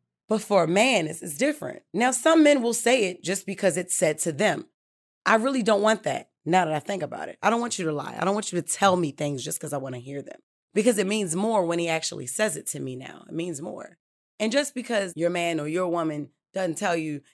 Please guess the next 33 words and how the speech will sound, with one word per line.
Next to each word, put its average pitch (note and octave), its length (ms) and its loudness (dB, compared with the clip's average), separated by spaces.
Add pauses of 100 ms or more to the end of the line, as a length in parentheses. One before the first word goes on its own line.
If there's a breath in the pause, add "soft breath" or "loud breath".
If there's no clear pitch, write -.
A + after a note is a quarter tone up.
that D#3+ 220 -4
they D#3+ 120 -4
miss E3+ 360 -2
you D3 100 -8
does C#3+ 180 -6
not E3+ 200 -2
mean E3 140 0
that C3+ 100 -12
they D#3+ 100 -4
don't D3+ 160 -4
wanna C3+ 160 -8
see G#3+ 280 -4
you. - 320 -14 (380 soft breath)
But G3 140 0
missing C#4 420 2
someone, D#3+ 520 -4 (120)
that's F#3+ 200 -4
different. - 360 -4
It's - 120 -6
a G3 60 -8
feeling. - 500 -6
You, F3 100 -16
you C#3+ 160 -12
wanna F#3 260 -4
be D#3+ 120 -4
around C#3+ 220 -6
this C3+ 100 -14
person. C#3 460 -8
It's, - 160 -16
you C#3+ 160 -12
reminisce D#3+ 680 -2
and C#3+ 180 -10
you, C3+ 200 -12